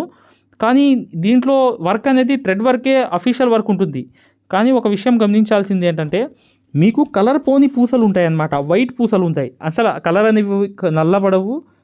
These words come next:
కలర్ పోని, పోవడం అనేది ఛాన్స్ ఉండదు, లైఫ్ లాంగ్ అలాగే ఉంటాయన్నమాట. ఆ పూసల గురించి కూడా ఇప్పుడు ఎక్స్‌ప్లెనేషన్ చేస్తున్నాను. జాగ్రత్తగా చూడండి మీరు వీడియో అనేది ఖచ్చితంగా చివరి వరకు. ఈ వర్క్ ఎలా కుట్టాలో కూడా నేను చూపిస్తాను.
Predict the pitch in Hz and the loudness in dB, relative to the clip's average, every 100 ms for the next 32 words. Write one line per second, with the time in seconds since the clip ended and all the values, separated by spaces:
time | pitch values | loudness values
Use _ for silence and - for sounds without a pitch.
0 | _ _ 180 175 196 196 185 185 180 165 | _ _ -2 0 0 0 0 0 0 0
1 | 175 190 190 175 190 208 147 180 170 147 | 2 2 0 0 -4 -4 -4 -2 -2 -2
2 | 123 117 139 170 202 190 208 175 165 180 | -2 -2 -2 -2 0 -2 0 0 0 2
3 | 202 165 147 127 123 117 - _ _ - | 0 0 0 0 -4 -6 -12 _ _ -6
4 | 143 202 220 220 220 208 196 180 185 214 | -4 0 0 0 2 2 0 0 0 0
5 | 196 170 165 202 196 190 165 160 160 151 | 0 -2 0 -2 -2 -2 -2 -2 -2 -4
6 | 143 202 - - - - 131 165 202 226 | -2 -4 -6 -16 -20 -12 -2 0 2 0
7 | 214 202 202 185 175 151 147 131 175 170 | 0 -2 0 0 0 0 -2 -2 0 0
8 | 147 147 190 175 - 160 147 - 156 160 | -2 -4 -4 -6 -4 -4 -4 -4 0 0
9 | 135 135 226 - _ _ 185 185 185 196 | 0 -2 -4 -4 _ _ -2 0 0 2
10 | 240 226 240 226 226 214 233 226 208 196 | 0 0 0 0 0 2 2 0 -2 -4
11 | 202 190 147 | -4 -4 -4